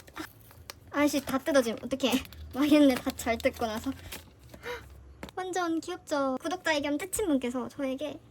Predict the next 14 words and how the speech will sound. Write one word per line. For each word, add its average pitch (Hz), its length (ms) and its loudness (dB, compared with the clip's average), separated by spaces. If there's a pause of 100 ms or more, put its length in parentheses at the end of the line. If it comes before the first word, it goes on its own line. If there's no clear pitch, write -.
띠부실을 302 720 2 (340)
주신다 320 360 0
해가지고. 311 400 -2
<gasps> - 1600 0
미친, 381 380 -4
너무 381 280 2
귀여워, 359 380 -2
띠부실. 247 540 -2 (840)
아, 359 60 -8
너무 330 320 0
귀엽죠? 262 680 0 (200)
<laughs> - 640 10
윙크 311 320 0
깊게 254 380 -4